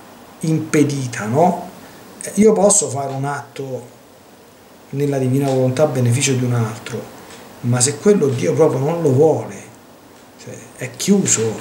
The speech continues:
lo rifiuta, sì, quell'atto, come dire, gli ha, gli, gli produrrà una grazia attuale, un richiamo, ma, eh, evidentemente fino a quando il cuore sta chiuso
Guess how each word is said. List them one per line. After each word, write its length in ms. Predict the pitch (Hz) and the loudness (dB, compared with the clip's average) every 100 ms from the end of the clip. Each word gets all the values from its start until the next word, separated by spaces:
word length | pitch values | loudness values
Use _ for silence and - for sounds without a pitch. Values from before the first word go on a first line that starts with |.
| - | 0
lo 200 | 131 170 | 4 4
rifiuta, 920 | 180 - 202 190 117 123 131 147 - - - - - - | 4 4 6 4 2 -2 -2 -4 -8 -18 -20 -20 -20 -4
sì, 360 | - 254 226 - | 4 6 6 4
quell'atto, 560 | 165 190 233 233 170 | 2 4 4 4 0
come 160 | 156 160 | 0 2
dire, 240 | 160 143 | 2 2
gli 160 | 131 147 | 4 6
ha, 300 | 180 180 - - - - - | 4 2 -6 -16 -20 -20 -14
gli, 200 | 131 120 - - - | -12 -10 -14 -20 -10
gli 120 | 143 | -6
produrrà 840 | 156 175 185 190 180 143 135 - - - - - - - - - - | 0 2 6 8 8 6 2 -2 -14 -20 -20 -20 -20 -20 -20 -20 -12
una 200 | 170 156 | -2 0
grazia 380 | 156 156 - 156 | 2 2 0 -2
attuale, 500 | - 196 196 143 135 | -2 4 6 4 2
un 120 | 127 | -4
richiamo, 600 | 151 165 208 156 117 117 | -6 2 4 4 0 -4
ma, 180 | 123 117 | -4 -6
eh, 280 | 131 147 156 | -8 -8 -8
evidentemente 800 | 143 160 - 170 208 135 131 117 - - - - - | -8 -8 -4 2 4 2 -4 -10 -18 -20 -20 -20 -20
fino 200 | - 160 | -10 -8
a 40 | 143 | 0
quando 280 | 196 185 | 2 2
il 80 | 170 | 0
cuore 280 | - 196 - | 2 2 4
sta 200 | - 175 | 0 -4
chiuso 760 | - 247 220 151 131 127 - | -2 0 2 2 -2 -4 -10